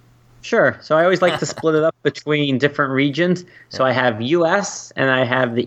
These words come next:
Speaker 1: E U. The
Speaker 2: And
Speaker 1: U S is much smaller.
Speaker 2: And obviously,
Speaker 1: So
Speaker 2: you probably got some of the same games I got.
Speaker 1: Yes. Um, only two. Like, no, only one, actually, which was Bloodstained Ritual of the Night.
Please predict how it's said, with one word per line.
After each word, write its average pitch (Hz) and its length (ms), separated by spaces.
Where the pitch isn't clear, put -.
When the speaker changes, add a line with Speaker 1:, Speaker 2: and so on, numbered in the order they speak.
Speaker 1:
E 160 120
U. 131 360
The - 80
Speaker 2:
And 123 80
Speaker 1:
U 185 140
S 180 180
is 120 100
much 156 200
smaller. 131 760
Speaker 2:
And 135 140
obviously, 135 580
Speaker 1:
So 123 80
Speaker 2:
you 120 80
probably 120 600
got 110 420
some 117 240
of 110 80
the 113 80
same 113 300
games 113 280
I 113 140
got. 123 260
Speaker 1:
Yes. - 420
Um, 190 520
only 240 720
two. 131 1080
Like, 175 260
no, 220 140
only 175 260
one, 165 300
actually, 110 300
which 120 220
was 117 140
Bloodstained 117 540
Ritual 117 280
of 104 100
the 113 60
Night. 113 380